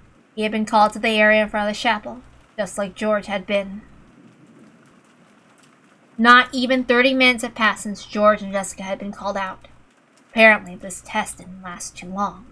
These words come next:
Damn, geezer. First you never come out, not even for lunch, and then you show up in the middle of the night with a test. I bet living in as a shut-in's got his sense of day and night all backwards.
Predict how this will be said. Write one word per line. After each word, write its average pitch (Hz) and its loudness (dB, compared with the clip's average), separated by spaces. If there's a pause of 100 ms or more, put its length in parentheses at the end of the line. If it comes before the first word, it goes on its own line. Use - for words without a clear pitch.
(1900)
Damn, 294 6
geezer. 262 6
First 440 4
you 427 2
never 427 8
come 359 8
out, 392 10
not 392 8
even 339 2
for 247 4
lunch, 370 8
and 277 -2
then 330 8
you 349 2
show 370 4
up 359 8
in 339 -2
the 311 -2
middle 339 6
of 277 4
the 247 -4
night 403 8
with 320 8
a 202 4
test. - 4 (400)
I 320 10
bet 330 6
living 285 4
in 269 4
as 220 0
a 170 -12
shut-in's 254 4
got 233 4
his 202 -2
sense 269 0
of 185 -12
day 240 -2
and 220 0
night 254 4
all 240 8
backwards. - 2